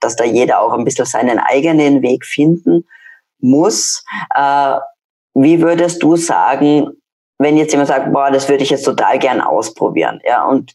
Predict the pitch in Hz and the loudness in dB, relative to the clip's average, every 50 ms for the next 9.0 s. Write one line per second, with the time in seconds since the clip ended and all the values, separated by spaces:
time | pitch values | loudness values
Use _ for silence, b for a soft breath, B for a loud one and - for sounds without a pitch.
0 | _ - - - 131 131 123 143 135 - 147 135 135 - 139 143 139 139 131 127 | _ -6 -4 -4 -2 -2 -2 -2 0 0 0 0 0 0 0 2 2 0 0 0
1 | 123 131 127 123 107 - - B B B B B B - 135 123 127 127 123 123 | 0 0 -2 -2 -2 -8 -14 B B B B B B -4 -2 0 0 0 0 0
2 | 123 113 110 123 - _ _ _ _ _ _ _ _ - - 131 131 127 - - | 0 0 -2 -6 -10 _ _ _ _ _ _ _ _ -8 -4 -2 -2 -2 0 0
3 | 120 131 120 120 127 131 127 135 131 123 127 117 110 113 - - - 98 113 117 | 0 2 2 2 0 0 0 0 0 0 0 0 0 -2 -2 -4 -4 -4 -4 -4
4 | - 127 120 113 113 110 - - - - - - - - - 101 - - - - | -2 0 0 0 0 0 0 0 0 0 0 -2 -4 -4 -6 -6 -8 -8 -6 -4
5 | - 120 127 143 131 123 127 131 127 139 123 - - 101 107 110 117 - - 120 | -2 -2 0 0 0 0 0 0 0 -2 -2 0 0 -2 -2 -2 -4 -4 -2 0
6 | 120 131 131 127 - 127 131 135 131 139 131 - - - B B B B 165 B | 0 0 0 -2 0 0 0 2 2 2 0 0 -4 -10 B B B B -4 B
7 | 156 160 165 170 170 165 165 160 165 156 156 147 - 113 107 120 131 135 143 143 | 0 2 2 2 2 2 0 0 0 0 -2 0 0 0 2 2 2 2 4 4
8 | 143 135 - - - _ _ _ - 143 - - - 131 131 131 131 127 - | 2 2 0 -4 -10 _ _ _ -4 -4 -4 -2 -2 0 0 2 0 0 -2